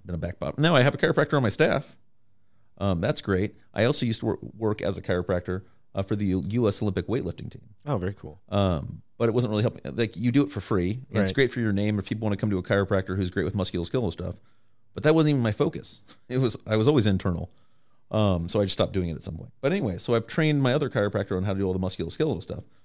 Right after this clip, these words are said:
Speaker 1: So he does that, which is great. But people use that all the time. Chiropractor. Like, if I wasn't a doctor, let's say I'm not a doctor at all, and I come to you with all these things, "Huh, well, that's really interesting. You say I'm a chiropractor. Oh, he's a quack.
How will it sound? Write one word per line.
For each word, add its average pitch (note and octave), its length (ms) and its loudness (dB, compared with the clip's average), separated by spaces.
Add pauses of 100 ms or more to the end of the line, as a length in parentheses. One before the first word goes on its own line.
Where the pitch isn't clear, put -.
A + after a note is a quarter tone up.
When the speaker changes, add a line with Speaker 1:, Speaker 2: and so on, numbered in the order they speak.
(140)
Speaker 1:
So - 120 -6
he B2+ 140 2
does F#2 180 2
that, F#2 220 -6 (300)
which G2+ 120 -16
is G2+ 80 -16
great. - 240 -10 (580)
But G2 120 -2
people C#3 240 -2
use A#2+ 160 -2
that A#2+ 100 0
all A2 80 0
the G#2+ 60 -4
time. - 180 -6 (160)
Chiropractor. C#3+ 520 -2
Like, A2 180 -4 (160)
if A2+ 100 -6
I - 120 0
wasn't G3+ 280 2
a D#3 40 -2
doctor, - 420 -4 (600)
let's D#3 140 -2
say G#3 120 6
I'm D3+ 80 6
not A#2+ 140 6
a - 20 2
doctor G#2 260 0
at F2+ 80 0
all, F2+ 160 0
and G#2+ 120 -2
I A#2 40 4
come D#3 220 2
to D3+ 60 2
you C#3+ 60 4
with B2 100 4
all A2+ 80 4
these G2+ 180 0
things, A#2+ 280 -4 (420)
"Huh, C#4 280 0
well, C3 120 2
that's - 220 -4
really E3 180 0
interesting. D3 420 -6 (220)
You G#2+ 100 -10
say - 140 0
I'm F3 120 0
a - 60 -2
chiropractor. - 420 -4
Oh, C3 180 10
he's F#2+ 120 2
a - 20 -8
quack. G2+ 360 2